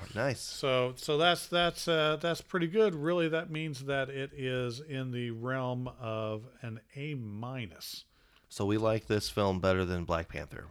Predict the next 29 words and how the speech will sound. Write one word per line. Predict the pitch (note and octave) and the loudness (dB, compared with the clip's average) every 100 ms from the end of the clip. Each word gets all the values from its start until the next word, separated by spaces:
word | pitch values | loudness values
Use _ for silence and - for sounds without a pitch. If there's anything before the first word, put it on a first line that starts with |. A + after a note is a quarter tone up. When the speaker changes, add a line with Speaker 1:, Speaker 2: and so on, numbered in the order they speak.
| - | -8
Speaker 2:
Yes. | A2+ F#2 - - _ _ _ _ | -8 -8 -14 -14 _ _ _ _
Speaker 1:
And | F2 E2 | -12 -8
I | E2+ | -8
think | E2+ F2 | -8 -6
that's | F2 - | -6 -8
a | D#2+ | -6
fair | D#2 E2+ | -6 -6
estimate. | - - - - | -10 -12 -14 -12
Speaker 2:
Yeah, | A#2 G2 E2 | -10 -10 -12
I'd | F2+ - | -14 -10
say | G#2+ | -8
that's | F#2 F#2 | -8 -12
definitely | - G2 A2+ G2+ | -10 -10 -10 -12
accurate. | F#2 F#2 - F#2+ F#2+ | -8 -10 -10 -12 -12
As | F#2+ - | -14 -12
much | G#2+ - | -12 -10
as | G2+ | -12
I | |
like | F#2+ F#2 - | -10 -12 -12
Black | F#2+ F2+ - | -12 -12 -14
Panther, | F#2+ F2 F2+ | -16 -14 -16
I | F2+ | -12
definitely | G2 - F#2+ F2+ | -14 -12 -14 -14
like | F2 | -14
Thor | - F#2+ | -12 -10
Ragnarok | F2 F2+ F2+ E2+ - - | -10 -12 -14 -14 -16 -16
better. | E2+ F2 _ - - - - - - - | -16 -18 _ -20 -20 -20 -20 -20 -20 -14
Speaker 1:
Yeah. | - G2 E2+ | -10 -8 -8
Speaker 2:
Um, | E2+ | -10